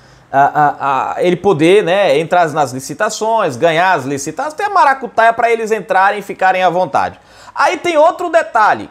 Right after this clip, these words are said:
que eu, eu fico me perguntando, e aí é onde a gente vê que, cara, tem que ter alguma coisa errada nessas urnas eletrônicas. Porque você pode prestar atenção que todo mundo que é beneficiado com essas propinas, todo,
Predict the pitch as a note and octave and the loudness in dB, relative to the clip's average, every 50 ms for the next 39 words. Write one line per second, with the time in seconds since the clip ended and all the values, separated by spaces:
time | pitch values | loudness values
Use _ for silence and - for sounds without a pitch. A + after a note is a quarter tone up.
0 | - - - A#3+ - A3+ A3+ - C#4 C4+ C4+ C4+ B3 A#3 - A3+ A#3 G#3+ F3+ E3 | -14 -8 -8 -2 -2 -2 -4 -4 -10 -10 -8 -8 -10 -8 0 0 0 0 0 -2
1 | E3 D3+ - - G#3 G#3+ F3 F3 G#3 A3+ A3+ G#3+ A#3+ B3+ A#3+ A#3+ A#3+ A#3+ A#3 G3+ | -6 -4 0 0 0 0 2 2 2 2 2 2 2 2 2 2 0 0 -2 -2
2 | E3+ F#3+ G#3+ G3+ F#3+ C#3+ B2 - G3 G3+ G3+ - G#3+ B3+ D4+ - - _ _ - | -2 -4 -8 -8 -10 -10 -6 -6 -6 -6 -6 -8 -10 -10 -10 -10 -12 _ _ 0
3 | C4 B3 G3+ C#3+ C3 - - - _ - E4+ G4+ G4+ - F4 E4 - - A#3+ B3 | 2 2 2 2 0 -4 -12 -20 _ -4 -4 -4 -4 -4 -6 -6 -2 0 0 0
4 | A#3+ G#3+ G3 A3+ A#3 G3+ - - A#3+ C#4 A#3+ F#3 F#3+ D#3+ C#3 E3+ G#3+ G#3+ G#3 F#3 | 0 0 -4 -4 -4 -4 -4 -4 -6 -6 -6 -6 -8 -4 0 0 0 0 0 -4
5 | F#3+ G3 G3 G#3 F3+ D3+ B2 C#3 E3 F3+ F#3+ F#3 F#3 F3+ - - - _ - F3+ | -4 -4 -2 -2 -4 -2 -2 -4 -4 -4 -2 -2 -4 -4 -6 -10 -10 _ -2 0
6 | G3+ G#3+ G#3 G#3 A3 C#4 C#4+ F#3+ B2 - - - - - - - _ _ _ _ | 0 0 0 2 2 2 2 0 -2 -8 -12 -14 -14 -16 -18 -20 _ _ _ _
7 | _ _ _ - - - - - - - _ B3 A#3+ - D4+ C#4+ C#4 C4+ - B3+ | _ _ _ -20 -20 -20 -20 -20 -20 -4 _ -4 -2 -2 0 0 0 2 0 -2
8 | - - C4+ D#4 D#4+ D#4+ - - B3 A3+ G#3 - G#3+ G3+ G3+ G3+ F#3+ F3 E3+ D#3+ | 0 2 0 0 0 -2 -2 0 0 0 0 2 2 0 2 0 -2 -8 -8 -6
9 | - E3+ E3+ - - E3+ - _ _ A#3 C4 E4+ F#4 F#4 F4+ E4+ D#4 C4 A3+ A3 | -6 -8 -8 -8 -12 -16 -16 _ _ 2 2 2 2 0 0 -2 -2 -2 -4 -2
10 | A3+ A3 G3+ E3+ D3 C#3 - - G3+ F#3+ D3+ C3+ A#2+ B2 A3+ C#4+ D#4+ E4 D4+ C4 | -2 -2 -2 -4 -4 -6 -2 0 0 0 0 -2 0 0 0 0 0 -2 0 0
11 | A#3 - - A3+ A3+ - - F#3+ F3 D#3+ E3+ E3 D3+ C3 C3 - D#3+ D#3 D3+ D3+ | 0 0 -4 -10 -10 -10 -8 -2 0 2 2 2 0 0 -4 -4 -6 -4 -4 -8
12 | C#3+ - - B2+ A2+ - - E3 F#3 F3+ D#3 A#2 F#2 F2+ - - C4 A3 G3 F#3+ | -10 -8 -10 -12 -10 -8 -8 -6 -6 -6 -6 -6 -8 -10 -8 -6 -6 -4 -2 -4
13 | E3 | -6